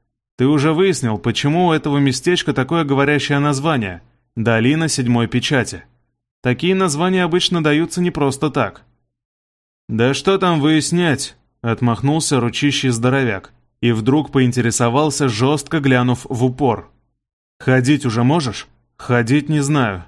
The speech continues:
а вот верхом прокатиться смогу", осторожно ответил я, не зная, к чему он клонит. "Но я не хотел бы оставлять Ферри без присмотра. У нее это дело надолго. Мало ли какая помощь понадобится". "Не дрейф, тут недалеко. Собирайся, кое-что покажу.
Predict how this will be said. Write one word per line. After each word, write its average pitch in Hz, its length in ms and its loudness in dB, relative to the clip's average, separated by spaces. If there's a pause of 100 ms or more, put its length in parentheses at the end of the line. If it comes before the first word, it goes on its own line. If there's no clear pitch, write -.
(100)
а 117 180 2
вот 135 180 2
верхом 147 420 0
прокатиться 143 560 -2
смогу", 127 460 -2 (400)
осторожно 131 680 0
ответил 143 440 0
я, 165 100 2
не 147 140 2
зная, 131 320 2
к - 80 -10
чему 123 240 2
он 123 140 0
клонит. 120 440 -2 (720)
"Но 117 220 2
я 135 160 2
не 165 120 0
хотел 175 360 0
бы 160 140 2
оставлять 131 440 0
Ферри 160 360 0
без 123 240 0
присмотра. 131 680 -2 (300)
У 127 100 0
нее 139 320 2
это 156 220 0
дело 117 260 2
надолго. 123 560 0 (280)
Мало 156 280 2
ли 151 140 2
какая 135 340 0
помощь 139 340 0
понадобится". 107 680 -2 (220)
"Не 120 240 2
дрейф, 160 400 2
тут 131 180 0
недалеко. 127 640 0 (160)
Собирайся, 147 760 0
кое-что 139 400 2
покажу. 110 560 -2